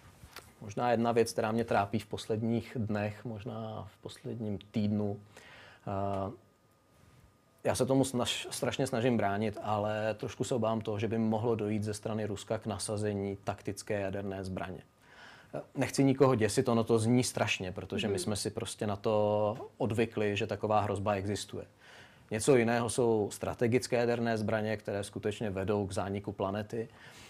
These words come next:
Speaker 1: eh, pokud obě dvě strany je proti sobě masivně použijí. Eh, taktická jaderná zbraň dneska, eh, je zbraň, která má poměrně jasně vymezený účinek,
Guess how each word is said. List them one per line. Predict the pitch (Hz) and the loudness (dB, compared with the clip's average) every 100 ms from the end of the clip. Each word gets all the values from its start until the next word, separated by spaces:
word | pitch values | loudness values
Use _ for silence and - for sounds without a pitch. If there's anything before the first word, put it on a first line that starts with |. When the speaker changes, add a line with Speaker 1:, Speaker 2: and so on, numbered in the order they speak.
| - - | -8 -2
Speaker 1:
eh, | 98 | 0
pokud | 101 101 110 - | -2 -2 -4 -2
obě | 107 113 | 0 2
dvě | 104 110 | 4 2
strany | - 107 107 | 0 0 2
je | 107 | 0
proti | 104 - 104 | 0 -2 -2
sobě | - 101 107 | -2 -2 0
masivně | 98 - 107 110 | -2 -2 -2 0
použijí. | 110 110 101 95 98 - - - - | 0 0 -2 -6 -10 -20 -20 -14 -4
Eh, | 101 90 - | -2 -2 -2
taktická | 104 - 131 - 123 | -2 2 0 4 4
jaderná | 117 117 123 113 | 4 2 2 2
zbraň | 98 107 98 101 120 - | 2 0 0 -2 -8 -8
dneska, | 104 104 101 - 104 104 110 - _ - - - | -4 -2 -2 -2 0 0 -2 -10 _ -20 -20 -10
eh, | 104 101 101 104 139 - | -6 -2 0 0 -2 -4
je | 131 110 107 101 98 - | 2 4 4 2 -2 -6
zbraň, | 101 98 110 113 110 | -4 2 2 2 -2
která | 110 107 107 | 0 0 2
má | 110 107 - - | 2 2 -2 -4
poměrně | 107 107 107 107 107 | -2 0 -2 -2 0
jasně | 104 - - 113 | 0 -2 -4 -2
vymezený | 107 104 107 110 110 117 | 0 0 0 0 -2 -2
účinek, | 107 - 110 110 107 104 | -4 -4 -4 -4 -4 -6